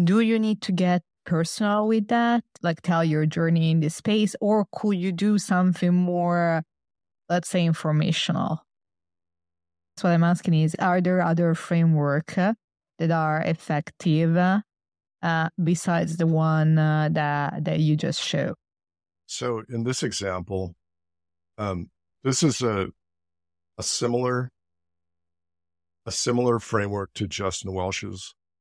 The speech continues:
Speaker 2: where it's a personal narrative. This was a, from a, a Facebook group, and she's a, she's a really
Speaker 1: Mm.
Speaker 2: big content, uh, a writer on, on, on Medium, and she has a lot of cool courses, and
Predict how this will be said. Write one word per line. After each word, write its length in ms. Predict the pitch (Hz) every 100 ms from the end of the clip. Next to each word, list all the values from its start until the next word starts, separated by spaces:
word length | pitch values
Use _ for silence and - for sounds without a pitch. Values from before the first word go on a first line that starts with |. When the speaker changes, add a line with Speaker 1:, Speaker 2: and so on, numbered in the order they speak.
| _ _ _
Speaker 2:
where 160 | 104 98
it's 180 | 92 98
a 80 |
personal 840 | 87 - 117 107 - 110 104 101 110 _ _ _ _ _ _ _ _ -
narrative. 600 | 98 92 85 87 85 - _ _ _ _ _ _ _ _ _ _ _ -
This 180 | 113 -
was 140 | 123
a, 180 | 101 92 - -
from 200 | - 101
a, 100 | 92
a 180 | 95 113
Facebook 480 | - 107 95 - 95
group, 320 | - 98 92
and 220 | 92 87 - _ _ _ _ _ -
she's 300 | - 104 95
a, 160 | 87 -
she's 240 | - 101
a 80 | 95
really 200 | 87 214
Speaker 1:
Mm. 40 | 165
Speaker 2:
big 160 | 92 87 _ _
content, 420 | - 98 - 92 - _ _ _ _ -
uh, 160 | 101 92
a 100 | 104
writer 440 | 95 95 92 90
on, 240 | 90 90 92
on, 240 | 104 92 92 -
on 220 | 98 92 123
Medium, 460 | 110 104 95 87 - _ _ _ _ _ -
and 300 | 98 92 87
she 360 | - 101 90 95
has 160 | 98 98
a 80 | 95
lot 160 | 98
of 80 | 92
cool 360 | - 98 92 87
courses, 600 | - 107 - 104 98 98
and 260 | 90 87